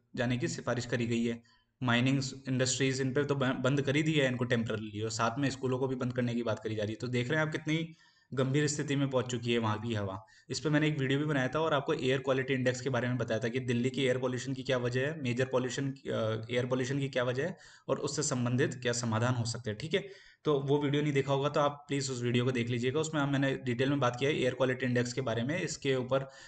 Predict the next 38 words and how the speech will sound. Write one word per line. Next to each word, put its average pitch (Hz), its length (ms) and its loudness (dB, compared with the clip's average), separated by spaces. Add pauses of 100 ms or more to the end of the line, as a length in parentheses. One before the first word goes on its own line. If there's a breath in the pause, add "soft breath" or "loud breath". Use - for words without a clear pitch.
(160 loud breath)
ये 127 60 -4
छह 139 180 2
पैरामीटर्स 131 560 2
होते 131 180 -2
हैं, 131 40 4
और 131 80 2
उसमें 127 200 -2
ऑड 123 200 2
पोल्यूटेंट्स 127 480 -2
होते 131 140 -4
हैं, 131 60 0
और 131 60 0
इसमें - 180 -2
सीओ 123 260 -2
टू 139 120 -2
नहीं 123 200 2
होता, 123 180 0
इसको 131 200 -2
सेंट्रल 127 360 -2
पोल्यूशन 127 320 -2
कंट्रोल 123 320 -2
बोर्ड 127 360 0 (260 loud breath)
इसको 180 520 -2
निकालता 117 380 2
है, 113 180 -2
ठीक - 140 -2
है। 175 140 0 (460 loud breath)
तो 139 60 0
हमको 131 320 0
थोड़ी 135 220 0
थोड़ी 135 200 2
चीज़ों 139 280 0
को 151 60 0
जानकारी 135 400 2
होनी 135 160 2
चाहिए, 135 160 -4
क्योंकि 139 200 -6
ये 151 360 0